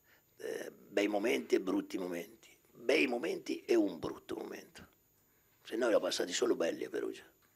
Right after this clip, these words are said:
<laughs> quindi ne ho passato solo uno brutto,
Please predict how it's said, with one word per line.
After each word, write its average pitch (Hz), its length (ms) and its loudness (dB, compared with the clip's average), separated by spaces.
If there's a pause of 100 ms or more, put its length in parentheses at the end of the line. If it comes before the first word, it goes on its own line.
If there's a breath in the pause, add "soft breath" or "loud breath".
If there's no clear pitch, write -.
(300)
<laughs> - 560 -20
quindi - 320 -2
ne - 80 -6
ho - 60 -2
passato - 300 0
solo - 220 2
uno 90 220 0
brutto, - 460 -10